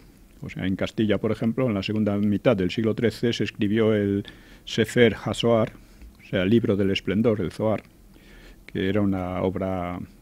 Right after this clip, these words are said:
mm, central, cabalística. La Kabbalah, pues, buscaba descifrar el sentido profundo de la Biblia, utilizando, por ejemplo, el valor numérico de las letras, la,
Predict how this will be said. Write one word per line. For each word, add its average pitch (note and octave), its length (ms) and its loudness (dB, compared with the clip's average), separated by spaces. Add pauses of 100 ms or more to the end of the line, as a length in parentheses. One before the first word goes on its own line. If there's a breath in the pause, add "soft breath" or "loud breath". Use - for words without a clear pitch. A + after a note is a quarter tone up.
(180)
mm, E2+ 260 -8
central, F2 540 -2
cabalística. F#2 680 -4 (1600 loud breath)
La A2+ 440 4
Kabbalah, C#3 480 8
pues, G#2+ 680 0 (120)
buscaba C3 440 6
descifrar A#2+ 560 4 (200)
el A#2+ 120 4
sentido A#2+ 380 4
profundo B2 400 4
de G#2 80 4
la G2 80 2
Biblia, F#2+ 400 6 (440 loud breath)
utilizando, A#2 540 4
por A#2 140 2
ejemplo, A#2+ 540 4
el G2+ 300 2
valor A2 300 2
numérico G#2+ 420 4
de G#2 60 0
las G2 160 -2
letras, A2+ 440 0 (580 loud breath)
la, E2+ 420 -4